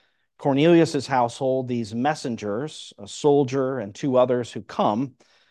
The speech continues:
and call Peter to come to Caesarea,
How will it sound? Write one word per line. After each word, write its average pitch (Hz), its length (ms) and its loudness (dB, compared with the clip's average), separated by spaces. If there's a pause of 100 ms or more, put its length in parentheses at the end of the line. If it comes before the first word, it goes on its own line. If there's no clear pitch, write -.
(520)
and 110 280 -8
call 131 540 4 (240)
Peter 117 420 0
to 117 200 -10
come 131 400 -4
to 98 420 -8 (140)
Caesarea, 117 680 -4